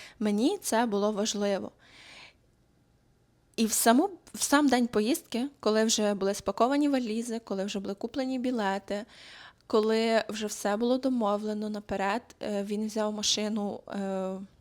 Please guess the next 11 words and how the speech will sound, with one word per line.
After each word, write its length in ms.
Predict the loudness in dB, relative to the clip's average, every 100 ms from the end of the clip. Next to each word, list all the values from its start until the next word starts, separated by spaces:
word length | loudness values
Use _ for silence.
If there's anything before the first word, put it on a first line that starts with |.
| _ -20 -8
оренду, 680 | -2 0 0 2 2 2 0 -4 -18 -16 -18 -16 -6
він 200 | -4 -4
зняв, 600 | -2 -2 0 -2 -4 -4
е, 380 | -2 -2 -4 -8 -12 _ _ _ _ _ _ _ _ _ -20 -20 _ -4
номер 380 | 2 4 4
в 40 | 2
готелі. 640 | -2 0 0 2 2 0 -2 -6 _ _ _ _ -8
Тобто 220 | -8 -6
все 200 | 0 2
було 180 | 2 0
підготовлено. 840 | -2 -6 -4 -2 0 0 0 -2